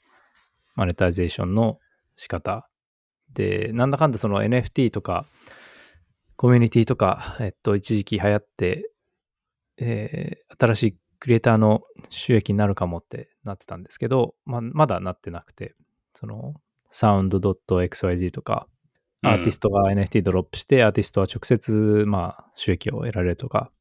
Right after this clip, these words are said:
Speaker 1: コミュニケーションをファンド取れるとか、いろいろ利点はあるんですけど、まあ、なかなかまだ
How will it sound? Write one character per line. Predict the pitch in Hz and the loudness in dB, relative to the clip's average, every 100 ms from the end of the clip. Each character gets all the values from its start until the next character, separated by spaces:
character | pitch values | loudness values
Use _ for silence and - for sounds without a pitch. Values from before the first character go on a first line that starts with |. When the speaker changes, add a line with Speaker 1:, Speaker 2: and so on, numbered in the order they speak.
| _ _ _ _ | _ _ _ _
Speaker 1:
コ | - | -2
ミ | 92 | -2
ュ | |
ニ | 92 | -2
ケ | 98 | -2
ー | |
シ | 82 | -4
ョ | - | 0
ン | 113 | 2
を | 117 | 2
フ | - | 2
ァ | 95 | -2
ン | |
ド | 90 | 0
取 | - | 0
れ | 90 | 0
る | 78 | -2
と | |
か、 | - - | -8 -2
い | |
ろ | 107 | 2
い | 95 | 2
ろ | 92 | 2
利 | 90 | 0
点 | 104 95 | -2 -2
は | 95 | -2
あ | |
る | 98 | -4
ん | 85 | -6
で | 92 | -14
す | |
け | - | -12
ど、 | 90 90 - _ _ _ _ _ _ _ - | -10 -10 -14 _ _ _ _ _ _ _ -4
ま | |
あ、 | |
な | 113 | -2
か | 107 | 2
な | 120 | 2
か | 117 | 2
ま | 104 | 0
だ | 90 87 | -2 -8